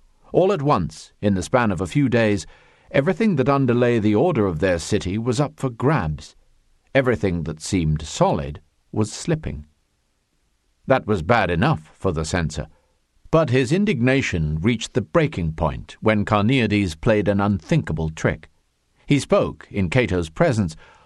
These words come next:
on two sides of the same topic on two consecutive days, just to show that he could. Having spent the first day praising his host's strong, unbending sense of justice, Carneades took back everything he had said.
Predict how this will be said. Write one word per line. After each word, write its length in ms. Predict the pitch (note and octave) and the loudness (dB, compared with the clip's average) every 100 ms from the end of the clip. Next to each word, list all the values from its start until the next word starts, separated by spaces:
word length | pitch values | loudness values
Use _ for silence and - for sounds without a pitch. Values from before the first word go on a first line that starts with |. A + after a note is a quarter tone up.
| - | 0
on 200 | C#3 C#3 | 0 2
two 200 | F#3+ G#3 | 0 0
sides 400 | - C3+ B2 A2 | 2 0 0 -2
of 100 | F#2+ | -2
the 80 | G#2 | 0
same 320 | D3+ D3+ D#3 | 0 2 0
topic 520 | A#2+ F2+ F2 D#2+ - | 0 0 -2 -6 0
on 180 | A2 A2+ | 0 0
two 200 | F3 E3 | -2 0
consecutive 760 | D#3+ D3+ A2+ F2 D#2+ F2+ D#2+ | 0 0 0 -2 -4 -4 0
days, 480 | E3+ A#2 D2 D2+ - _ - | 0 0 -2 -8 -16 _ -4
just 220 | A2 - | -2 -2
to 100 | E2+ | -4
show 280 | - C3 F#2+ | 0 2 2
that 180 | E2 D#2 | -2 -4
he 80 | D#2+ | -4
could. 380 | - D3+ D#2 - _ _ _ _ _ - | -2 -2 -2 -10 _ _ _ _ _ -4
Having 220 | D#3+ D3 C3+ | 0 0 2
spent 260 | G#3 F3 | 0 0
the 80 | G#2+ | -2
first 360 | - E3 - - | 2 2 0 -2
day 220 | F#2 E2 | -2 -2
praising 560 | - C3 B2+ D#2+ C#2+ | 0 2 2 -2 -4
his 200 | D2+ E2 | -4 -4
host's 540 | G2 F#2+ E2 - - - | 0 -2 -4 -14 -18 -12
strong, 420 | - A2+ G#2 F#2 - | 0 0 2 -2 -2
unbending 680 | G2 F2+ E2 A#2 G2 E2+ | 0 0 2 2 0 -2
sense 320 | D#2+ A2 E2 | -2 -2 -2
of 140 | D2+ - | -8 -2
justice, 460 | F3 D#3+ - D#2+ - _ _ _ _ | -2 0 -4 -6 -8 _ _ _ _
Carneades 680 | - C#3 D3+ A3 D3 B2+ A2 - | 0 2 2 2 2 0 -2 -2
took 280 | C3 - - | -4 -2 -2
back 380 | E3+ D#2+ - - | 0 -2 -8 -2
everything 540 | E3+ C3 E2+ D2+ D#2+ | 0 0 -4 -2 -2
he 160 | D#2 G#2 | 0 0
had 200 | G#2+ A2+ | 0 -2
said. 360 | C#3 F#2 - | -2 -2 -4